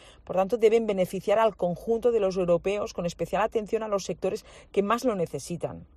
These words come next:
como puede ser, por ejemplo, el turístico en España, y a colectivos como los autónomos, a los que, desgraciadamente, el gobierno sigue sin ofrecer una respuesta a la altura de la crisis que están padeciendo. Estos po-, fondos no pueden ser un derroche de dinero público,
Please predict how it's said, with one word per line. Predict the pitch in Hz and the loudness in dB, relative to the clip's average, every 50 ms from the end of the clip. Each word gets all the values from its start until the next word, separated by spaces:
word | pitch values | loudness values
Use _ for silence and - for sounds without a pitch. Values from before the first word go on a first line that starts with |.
| _ _ | _ _
como | - 180 175 170 | -8 -4 -4 -4
puede | - - 185 196 226 240 | -2 0 2 4 4 4
ser, | - - 233 - | 6 6 4 4
por | - - 247 | 6 2 -2
ejemplo, | 240 - - 240 220 220 240 | -2 0 -2 -4 -2 0 -2
el | 233 185 | -2 -2
turístico | - 175 180 202 - - 202 - 165 | -4 -6 -6 -6 -6 -8 -4 -4 -4
en | 147 | -4
España, | 151 147 - - - 151 143 139 131 123 - - _ _ _ _ _ - - _ | -4 -10 -12 -10 -8 -8 -8 -8 -12 -14 -16 -18 _ _ _ _ _ -20 -20 _
y | - 170 | -4 -2
a | |
colectivos | 170 - 180 175 156 - 208 196 226 - | 2 4 2 2 2 0 2 2 2 2
como | - 220 190 175 | 0 0 2 2
los | 165 165 | 2 4
autónomos, | 170 156 151 139 - 196 214 208 180 147 139 - 139 - | 2 0 -2 2 2 2 2 2 0 -4 -6 -10 -12 -10
a | - - | -8 -6
los | 156 160 160 - | -6 -6 -6 -4
que, | - 180 | -6 -4
desgraciadamente, | 160 170 156 156 160 165 - 196 185 190 208 208 208 202 196 180 208 | -4 -4 -4 -2 -2 -2 0 2 2 2 2 2 -2 -6 0 0 0
el | 208 | 2
gobierno | 185 180 165 175 175 185 185 208 | 2 0 0 0 -2 -2 -2 -4
sigue | 190 - 220 196 226 | -6 -8 -6 -6 -6
sin | - - 214 180 | -4 -4 -2 -4
ofrecer | 175 - - 160 - 196 185 | -4 -2 -4 -4 -4 -4 -4
una | 208 208 202 | -2 -4 -4
respuesta | - - 165 - - - 180 190 - 214 | -4 -4 -8 -8 -6 -6 -6 -4 -2 -2
a | 196 | 0
la | 180 | 0
altura | 165 165 151 - 185 180 180 180 | 0 0 -2 -2 0 0 0 0
de | 185 | 0
la | 180 165 | -2 -4
crisis | 156 - 175 170 - 180 175 - | -4 -4 -10 -10 -10 -12 -14 -12
que | - | -12
están | 160 - 170 156 151 | -10 -8 -8 -8 -6
padeciendo. | - - - - - - 156 156 151 147 - 85 - - _ _ _ - - - - | -8 -8 -8 -10 -14 -10 -10 -10 -10 -10 -12 -14 -14 -16 _ _ _ -20 -20 -20 -20
Estos | - - 240 - - | -6 -6 -6 -6 -6
po-, | - 196 | -12 -14
fondos | 175 - - 233 226 214 214 233 277 - | -10 2 2 2 2 4 0 -2 -2 -2
no | 220 202 | -6 -2
pueden | 180 226 220 214 226 220 | 0 0 2 2 0 -4
ser | - - 233 220 | 4 6 6 6
un | 247 226 | 6 4
derroche | 202 196 - - 190 208 220 196 - 220 | 2 0 2 4 4 4 4 4 0 -4
de | 185 180 | -4 -4
dinero | 175 175 180 180 190 208 | -2 -2 -2 0 0 -2
público, | - - 220 214 202 214 190 - 233 226 | 0 -2 -4 -2 -2 -4 0 2 0 0